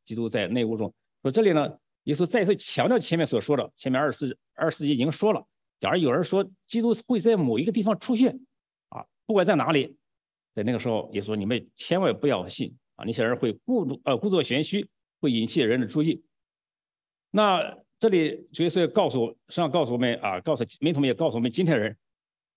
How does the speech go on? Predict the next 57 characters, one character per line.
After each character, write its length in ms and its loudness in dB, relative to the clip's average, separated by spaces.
他 180 0
以 80 4
后 120 2
来 120 4
的 80 2
方 200 0
式 180 -2
不 160 -4
是 100 0
这 100 0
样 140 2
的。 120 -12
假 120 0
如 60 0
他 120 4
只， 120 -2
只 180 0
每， 300 2
只， 140 0
只 80 -4
在 140 4
某 200 2
一 60 2
个 60 2
地 160 2
方 140 2
出 140 -2
现， 260 0
那 120 0
只 160 -4
会 140 4
有 60 4
一 80 2
些， 320 -8
一 160 -2
部 160 0
分 140 0
人 100 0
看 200 -6
见 140 -6
啊， 140 -2
在 120 0
一 120 2
个 80 0
地 80 -2
方 140 -2
看 180 -2
见。 160 -6
下 140 2
面 100 4
经 120 2
文 100 2
会 100 2
告 200 4
诉 120 -4
我 40 0
们， 220 -4